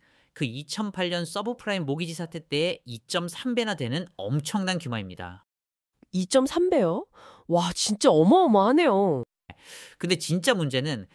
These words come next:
Speaker 1: 이 거대한 자금을 빌려주면서 대체 뭘 담보로 잡았느냐 하는 거예요. 지난 십 년 동안 사모펀드들이 그 서비스형 소프트웨어 있잖아요. 에스에이에이에스 기업들한테 엄청난 돈을 빌려줬거든요.
Speaker 2: 아, 그 소프트웨어 기업들이요?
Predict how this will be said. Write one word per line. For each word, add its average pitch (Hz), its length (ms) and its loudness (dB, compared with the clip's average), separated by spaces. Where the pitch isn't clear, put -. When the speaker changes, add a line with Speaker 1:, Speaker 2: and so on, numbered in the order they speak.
Speaker 1:
이 156 100 -8
거대한 190 500 0
자금을 165 340 0
빌려주면서 135 540 -2
대체 120 220 -6
뭘 127 280 0
담보로 156 400 -2
잡았느냐 139 400 -2
하는 147 140 -6
거예요. 104 520 -8
지난 175 300 -2
십 196 160 -6
년 220 220 -2
동안 175 380 -2
사모펀드들이 165 840 -4
그 131 160 -6
서비스형 196 560 -4
소프트웨어 175 420 -4
있잖아요. 104 500 -8
에스에이에이에스 131 1120 -2
기업들한테 113 600 -8
엄청난 170 480 -4
돈을 131 220 -4
빌려줬거든요. 110 800 -8
Speaker 2:
아, 240 120 6
그 254 100 0
소프트웨어 415 460 4
기업들이요? 170 800 2